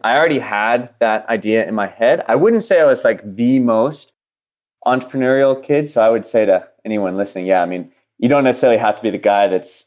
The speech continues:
<laughs> you know, running the lemonade stand when you're ten and, you know, having all these, like, amazing ideas when you're super young to later go on and join a startup, even, like, you know, found a startup. 'Cause I, I was,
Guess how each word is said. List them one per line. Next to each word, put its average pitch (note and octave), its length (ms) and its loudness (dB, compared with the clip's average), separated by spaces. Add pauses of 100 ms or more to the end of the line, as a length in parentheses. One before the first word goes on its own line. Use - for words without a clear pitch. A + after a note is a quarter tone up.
(100)
<laughs> - 120 -8
you D#3 100 -2
know, C#3+ 140 0
running F#3 220 0
the E3 100 2
lemonade C3 460 2
stand B2 420 0
when A2+ 120 -4
you're A2 100 0
ten B2 560 2
and, G2 180 -4 (320)
you A#2 60 -2
know, A2 120 0
having A2+ 240 0
all G#2+ 100 2
these, G#2 160 -2
like, G2+ 120 0
amazing G#2 560 -2
ideas G2 400 0
when G#2+ 140 -4
you're F#2 80 -4
super G#2+ 320 -4
young G#2+ 520 0
to F#2+ 600 -2
later G2+ 440 2
go F2+ 240 -4
on F2 580 -2
and E2+ 480 -4 (260)
join G2 160 0
a F#2 60 -4
startup, F2 560 2
even, E2+ 200 -12
like, D#2 200 -10 (100)
you F2+ 80 -14
know, D#2+ 100 -8
found F#2 260 -2
a F2 40 -10
startup. E2 540 0
'Cause F#2 100 -8
I, A2+ 120 2
I B2 140 0
was, - 340 -2